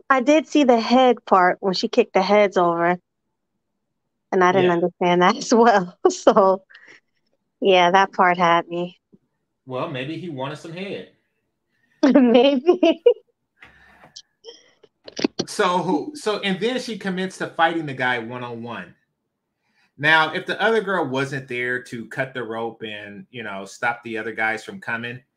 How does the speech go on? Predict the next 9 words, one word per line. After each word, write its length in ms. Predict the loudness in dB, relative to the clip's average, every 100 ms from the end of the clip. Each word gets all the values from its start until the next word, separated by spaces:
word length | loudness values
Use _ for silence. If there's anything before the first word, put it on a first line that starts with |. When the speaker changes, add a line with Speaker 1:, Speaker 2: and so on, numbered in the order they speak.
| _ _ _ -6
Speaker 2:
um, 220 | -6 -6
apparently 560 | -10 -4 0 0 -2 -10
she 180 | -8
would 120 | -6 -6
have 80 |
been 100 | -8
surrounded 540 | -10 -8 -4 -4 -4 -10
and 120 | -10
captured 580 | -6 -6 -6 -18 -20